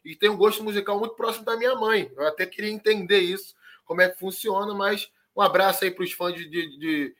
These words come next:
de, de Luiz Miguel, mas a brincadeira surgiu por quê? Tava vendo aqui São Paulo Esporte,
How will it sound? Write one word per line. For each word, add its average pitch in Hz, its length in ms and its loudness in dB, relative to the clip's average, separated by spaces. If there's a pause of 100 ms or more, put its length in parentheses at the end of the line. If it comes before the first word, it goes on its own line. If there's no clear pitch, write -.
(120)
de, 143 480 -2
de 139 80 -14
Luiz 165 200 -4
Miguel, 175 340 2
mas 180 180 2
a 185 60 4
brincadeira 190 560 0
surgiu 190 260 -6
por - 240 -14
quê? 170 220 0 (400)
Tava 285 240 4
vendo 202 220 4
aqui 196 200 -2
São 185 220 -2
Paulo 160 220 0
Esporte, 208 600 -2